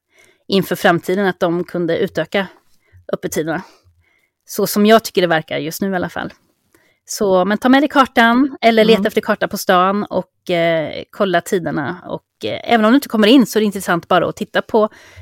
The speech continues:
Speaker 1: byggnaden utifrån och läsa om den.
Speaker 2: Verkligen. Så Open House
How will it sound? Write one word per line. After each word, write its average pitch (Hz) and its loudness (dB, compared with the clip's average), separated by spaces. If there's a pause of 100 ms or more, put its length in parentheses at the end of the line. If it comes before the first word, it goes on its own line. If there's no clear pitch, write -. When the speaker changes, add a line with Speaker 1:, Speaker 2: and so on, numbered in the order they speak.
(120)
Speaker 1:
byggnaden 185 0
utifrån 165 -4
och 151 -4
läsa 175 -4
om 247 0
den. - -8 (520)
Speaker 2:
Verkligen. 175 0
Så - 0
Open 240 4
House 190 4